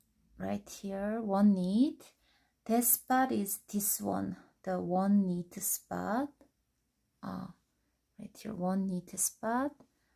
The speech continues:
I stop right there, one knit. Uh, and I'm doing this, uh, increase. When I have two stitch left, I'm doing that. So this is,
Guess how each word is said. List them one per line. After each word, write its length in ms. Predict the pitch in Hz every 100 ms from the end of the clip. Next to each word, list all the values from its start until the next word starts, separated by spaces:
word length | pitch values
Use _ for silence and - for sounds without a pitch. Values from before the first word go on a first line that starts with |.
| _ _ -
I 200 | 196 190
stop 680 | - - - 214 233 277 277
right 340 | 202 190 190 196
there, 180 | 208 -
one 260 | 185 190
knit. 380 | 180 175 - - _ _ - - - - _
Uh, 360 | 190 180 185 - - -
and 360 | 202 220 233 233
I'm 460 | 175 208 240 269 262
doing 580 | 196 202 226 277 330 349 _
this, 580 | 214 214 262 285 - - -
uh, 280 | 175 180 -
increase. 840 | 214 254 254 - 185 175 - - - _ _ _ _
When 240 | 190 196
I 280 | 202 208 208 202 -
have 320 | 190 185 -
two 260 | - 302
stitch 460 | 302 - - 220 -
left, 580 | 190 185 190 262 269 -
I'm 300 | 185 180 185
doing 360 | 185 180 175
that. 460 | 175 185 208 285 294 - - - - - -
So 600 | - - 208 202 202 196
this 280 | - 240 -
is, 240 | 311 302